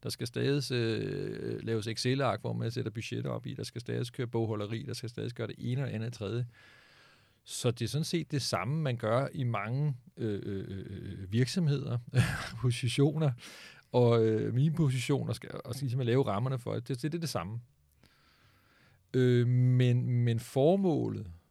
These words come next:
med det, vi gør, det er det der med, at vi har noget vedvarende energi, der kan gøre en kæmpe forskel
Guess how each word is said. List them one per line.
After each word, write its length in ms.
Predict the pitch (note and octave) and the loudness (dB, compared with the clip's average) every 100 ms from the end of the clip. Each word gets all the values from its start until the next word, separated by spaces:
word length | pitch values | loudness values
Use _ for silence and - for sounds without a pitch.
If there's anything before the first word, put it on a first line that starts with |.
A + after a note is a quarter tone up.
| _ | _
med 120 | B2 G#2+ | -10 -6
det, 220 | A2+ A2 | -4 -2
vi 80 | A#2 | -4
gør, 260 | F#2 F#2 | -4 -6
det 140 | - C3+ | -4 -4
er 40 | |
det 140 | B2+ | -2
der 120 | C3 B2 | 0 0
med, 260 | A#2+ B2 - | 2 0 -4
at 160 | - G#2+ | -8 -4
vi 60 | G#2+ | -4
har 180 | G#2+ | -4
noget 240 | A2 G#2+ G2 | -4 -4 -2
vedvarende 380 | B2+ D3 B2 A2+ | 0 0 -2 -6
energi, 240 | - A#2+ | -8 -10
der 80 | A2 | -8
kan 120 | G2+ | -8
gøre 180 | - G#2 | -4 -4
en 100 | A2+ | -6
kæmpe 420 | - - D3+ E3 | -8 -4 -4 -4
forskel 560 | C3 G#2 G#2 - - | -8 -6 -8 -10 -14